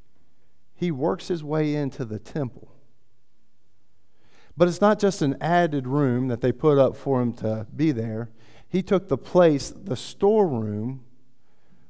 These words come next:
for the food and the drinks and the supplies for the people working the temple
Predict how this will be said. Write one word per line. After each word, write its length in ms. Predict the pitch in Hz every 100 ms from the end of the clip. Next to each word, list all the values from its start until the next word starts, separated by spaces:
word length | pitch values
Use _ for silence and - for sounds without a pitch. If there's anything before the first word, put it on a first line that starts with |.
| -
for 200 | 156 156
the 120 | 127
food 600 | - - 190 190 190 175 - -
and 220 | 135 127
the 60 | 117
drinks 680 | 117 156 131 117 - - - - - - - -
and 140 | 120
the 40 |
supplies 1000 | 110 113 - - 156 127 110 110 113 - - - - -
for 140 | 135
the 80 | 117
people 420 | - 180 170 123
working 400 | 110 123 151 147
the 100 | 135
temple 560 | 120 143 123 - 107 107